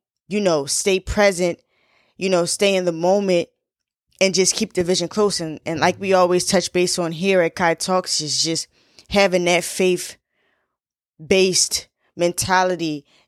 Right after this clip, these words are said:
and having that faith-based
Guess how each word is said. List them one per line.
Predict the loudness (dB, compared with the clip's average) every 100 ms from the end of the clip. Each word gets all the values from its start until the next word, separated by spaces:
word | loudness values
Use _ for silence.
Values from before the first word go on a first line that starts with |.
| _ -4
and | -2
having | 0 0 0
that | 2 2 0 _ _ _
faith-based | 0 2 2 -4 _ -12 0 2 2 0 -4